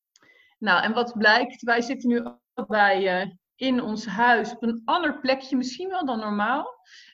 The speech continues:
Ehm, en de wifi, eh,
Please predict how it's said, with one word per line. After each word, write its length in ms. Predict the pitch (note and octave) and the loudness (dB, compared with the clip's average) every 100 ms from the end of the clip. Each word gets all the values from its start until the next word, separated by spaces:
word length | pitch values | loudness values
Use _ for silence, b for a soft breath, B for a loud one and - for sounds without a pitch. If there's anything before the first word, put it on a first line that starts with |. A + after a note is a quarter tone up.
| - | -4
Ehm, 480 | B3+ C4 C4 B3+ B3+ - | 0 2 2 -2 -8 -8
en 240 | B3+ C4+ | -2 2
de 320 | C4 B3+ A#3+ - - _ _ | 4 4 2 -2 -14 _ _
wifi, 720 | G#3+ A3+ D4 F4 D#4+ - - _ _ _ _ - | -8 -4 -4 -4 -6 -8 -16 _ _ _ _ -12
eh, 260 | - F3 | -8 -8